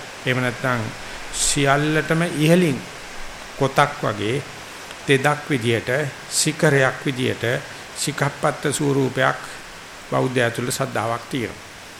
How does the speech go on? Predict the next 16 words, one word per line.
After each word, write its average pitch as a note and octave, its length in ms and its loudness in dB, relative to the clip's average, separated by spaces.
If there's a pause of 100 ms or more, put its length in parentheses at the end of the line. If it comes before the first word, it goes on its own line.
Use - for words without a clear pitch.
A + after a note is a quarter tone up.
(120)
ඉතින් D3 240 2
ඒක, C3 220 4
අ, C#3+ 100 2 (1000)
සතිපට්ඨාන B2 720 0
සූත්‍රයෙන්, A#2 580 -2 (460)
අ, B2+ 260 -2
මේ B2+ 320 0 (140)
සූත්‍රයෙන් C3 500 0
වගේ A#2 240 0
කුළු C3+ 240 2
ගැන්වෙනවා A2 400 0
එක. A2+ 220 -4 (1500)
ඒ C#3 120 4
වගේම C3 340 4
තමයි C3 520 2 (300)
අපි, A2+ 480 -2